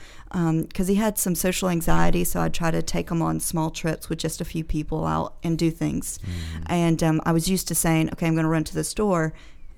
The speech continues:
Speaker 1: and Jay's no longer there to ask to go to the store. So it's a whole, uh, family shift, and that is, um,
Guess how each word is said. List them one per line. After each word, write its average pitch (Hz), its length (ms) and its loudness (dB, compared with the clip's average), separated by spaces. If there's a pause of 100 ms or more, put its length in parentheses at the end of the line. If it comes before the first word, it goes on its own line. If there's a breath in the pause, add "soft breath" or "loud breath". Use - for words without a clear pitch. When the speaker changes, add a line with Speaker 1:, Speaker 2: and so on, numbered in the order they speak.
(180)
Speaker 1:
and 160 240 4 (120)
Jay's 160 260 6
no 151 140 4
longer 151 320 -2
there 143 260 -2
to - 340 -10
ask 156 300 -4
to 160 80 -4
go 156 140 -2
to 151 100 -4
the 175 80 -8
store. 110 400 -2
So 165 300 0 (340 loud breath)
it's 180 160 -2
a 175 140 6
whole, 202 400 4
uh, 165 160 2
family 175 400 0
shift, - 640 -6 (320 loud breath)
and 165 180 4
that 170 180 4
is, 160 280 -2
um, 165 420 -4